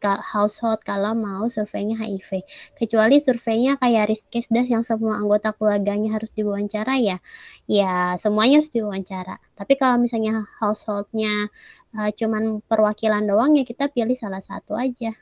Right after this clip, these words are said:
Kalau mau yang H I V ya cari yang kira-kira paling mungkin untuk menderita H I V misalnya gitu. Kalau misalnya tentang, eh,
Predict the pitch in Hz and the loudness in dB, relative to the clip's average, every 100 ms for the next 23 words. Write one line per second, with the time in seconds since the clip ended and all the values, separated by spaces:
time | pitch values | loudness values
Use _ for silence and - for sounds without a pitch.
0 | - 208 202 202 202 196 196 202 196 - | -6 -4 -2 -4 -4 -6 -6 -6 -8 -2
1 | 277 240 - 214 262 262 247 208 202 220 | 0 0 -2 -2 0 0 -2 -4 -4 -2
2 | 226 247 214 202 208 208 202 208 247 214 | 0 0 -2 -2 -2 -2 -2 0 0 0
3 | 208 226 202 185 190 202 214 226 247 226 | -4 -6 -6 -4 -6 -6 -4 -4 -2 -2
4 | 202 196 196 190 196 180 - 180 - - | -2 -6 -6 -4 -4 -4 -8 -14 -16 -20
5 | - _ 226 208 208 214 220 208 208 208 | -20 _ 2 2 4 0 0 -2 -2 -4
6 | 208 202 208 208 202 196 190 190 190 196 | 0 0 0 -4 -2 0 0 0 -2 -2